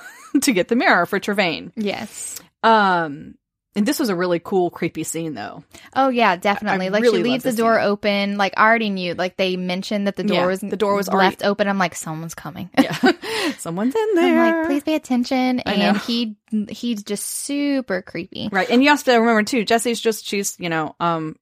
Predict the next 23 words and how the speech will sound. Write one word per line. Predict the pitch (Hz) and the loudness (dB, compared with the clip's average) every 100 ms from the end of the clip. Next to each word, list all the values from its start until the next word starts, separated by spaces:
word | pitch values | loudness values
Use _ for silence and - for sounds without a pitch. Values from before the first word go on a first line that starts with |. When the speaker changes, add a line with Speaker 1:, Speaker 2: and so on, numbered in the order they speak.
| _ _ | _ _
Speaker 1:
she's | - - 202 | -10 -6 -4
a | |
student. | 220 - 233 135 - | -4 0 0 0 -4
This | - 185 | -4 0
is, | 226 | 2
Speaker 2:
Mm-hmm. | 247 | 4
Speaker 1:
she | |
isn't | 208 208 | 2 2
living | 185 185 | 0 0
in | 175 | 0
a | 165 | 2
world | 170 170 | 4 4
of | 165 160 | 0 -4
mysteries | 175 180 165 165 165 | -6 -2 0 0 0
and | 165 156 | -2 0
dark | 175 - | 0 2
hollows, | 196 175 147 151 | 2 2 0 -2
and | 170 180 | -4 -2
Speaker 2:
No, | 208 185 104 123 | 0 0 0 0
Speaker 1:
she | 208 | 2
doesn't | 208 | 4
Speaker 2:
she | |
knows | 196 | 4